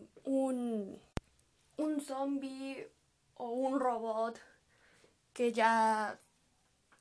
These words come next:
este, está haciendo las cosas automáticamente, que no le gustan. <laughs> Ya, bueno, <laughs> no digo que agarrar el teléfono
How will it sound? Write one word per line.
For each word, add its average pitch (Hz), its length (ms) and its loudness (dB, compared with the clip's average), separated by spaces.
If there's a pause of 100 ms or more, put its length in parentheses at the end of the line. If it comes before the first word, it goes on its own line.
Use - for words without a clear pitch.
(440)
este, 220 640 -6
está 226 260 -2
haciendo 226 380 -2
las 202 240 -6
cosas 214 440 -4
automáticamente, 202 1400 -6 (420)
que 254 160 0
no 240 160 2
le 220 160 4
gustan. 220 640 0 (360)
<laughs> 453 180 -2 (460)
Ya, 254 480 6
bueno, 277 300 4 (120)
<laughs> - 120 -2
no 294 220 -2
digo 302 200 0
que 202 200 -4
agarrar 208 320 0
el 247 80 0
teléfono 208 440 -4